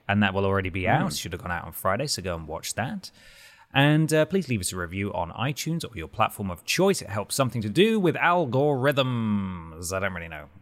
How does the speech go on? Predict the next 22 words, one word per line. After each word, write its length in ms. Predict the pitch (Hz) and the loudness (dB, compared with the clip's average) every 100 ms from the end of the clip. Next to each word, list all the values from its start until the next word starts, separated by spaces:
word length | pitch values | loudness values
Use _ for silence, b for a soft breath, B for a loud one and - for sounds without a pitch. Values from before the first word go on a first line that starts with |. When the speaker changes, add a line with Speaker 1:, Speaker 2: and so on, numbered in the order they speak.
| - | -18
Speaker 1:
how 140 | 85 | -16
that 120 | 80 | -16
works. 220 | - - - b b | -18 -18 -18 b b
Anyway, 280 | 185 104 - b b | 8 8 4 b b
as 120 | 160 | 2
I 20 | |
said, 300 | 151 127 147 - b b | 4 4 4 -4 b b
the 80 | 110 | 4
new 240 | 123 131 | 6 8
episodes 480 | 123 110 139 139 107 | 4 2 2 2 2
of 220 | 110 90 | 0 2
What 180 | 107 - | 0 4
X 240 | 107 - | 4 2
Game 260 | - 107 107 | 2 4 4
Means 300 | 110 107 104 | 4 2 0
to 100 | 92 | -2
Me, 380 | 95 120 185 202 | 2 4 6 4
that 160 | 90 - | 0 -4
should 160 | 95 | -6
be 120 | 98 85 | -6 -8
out 220 | 80 95 | -4 0
now. 340 | 127 156 160 | 4 4 2